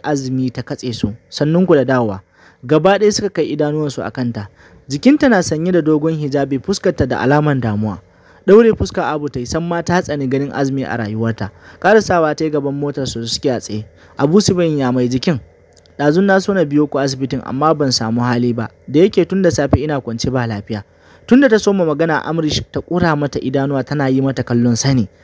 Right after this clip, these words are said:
Kamar yadda Amrish ke kallon ta, ita ma haka take kallon Amrish ɗin.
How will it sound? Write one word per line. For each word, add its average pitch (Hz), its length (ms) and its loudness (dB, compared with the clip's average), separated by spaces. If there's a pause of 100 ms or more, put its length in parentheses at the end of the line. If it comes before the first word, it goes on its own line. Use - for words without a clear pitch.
(240)
Kamar 165 280 4
yadda 226 320 4
Amrish 175 320 0
ke 139 100 -4
kallon 151 380 -2
ta, - 80 -8
ita 147 240 -4
ma 147 160 -2
haka 165 160 -2
take 139 260 -4
kallon 123 300 0
Amrish 127 340 -2
ɗin. 107 160 -6